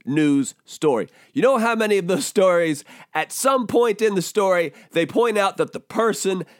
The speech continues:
that made that story particularly awful has a psychiatric condition and recently came off their medication. A lot of them.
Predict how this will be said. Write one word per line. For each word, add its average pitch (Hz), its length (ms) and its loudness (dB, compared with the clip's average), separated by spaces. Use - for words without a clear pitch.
that 120 240 -4
made 214 320 0
that 175 220 -2
story 143 540 -2
particularly 165 920 0
awful 147 540 -2
has 214 260 2
a 170 80 -2
psychiatric 185 760 -2
condition 135 540 0
and 175 200 -2
recently 175 500 -2
came 160 320 -2
off 135 160 -2
their 127 140 -4
medication. 101 580 -6
A 214 80 2
lot 285 340 2
of 208 160 -4
them. 127 160 -4